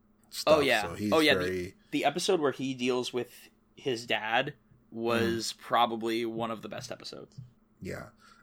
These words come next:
Speaker 1: Um, going back to Ryoga for a second, the one, the moment to, one of the moments to me that made me really like him as a character and a Red Ranger, um, there's an episode where Emity's parents visit.
Speaker 2: Oh, right.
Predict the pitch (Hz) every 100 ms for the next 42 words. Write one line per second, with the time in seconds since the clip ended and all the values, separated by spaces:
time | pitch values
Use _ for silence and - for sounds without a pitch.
0 | - 120 110 104 101 - - 165 180 170
1 | - 127 107 110 107 - 92 - 95 95
2 | 95 95 110 123 - - 113 104 - 98
3 | 107 120 147 139 _ _ _ _ - 131
4 | 131 156 135 123 117 113 107 98 95 95
5 | 95 - - - - - - 98 107 101
6 | 98 - 92 90 85 87 87 82 85 90
7 | - 95 92 - 87 85 92 90 98 110
8 | 117 135 127 - _ _ _ _ _ _
9 | - 98 101 95 95 110 120 127 127 135
10 | - 143 135 120 113 113 107 107 104 -
11 | - - - - - 117 117 120 117 110
12 | - - 110 104 104 - - - _ 107
13 | - 104 135 156 _ _ _ - - 175
14 | 180 196 220 220 156 - -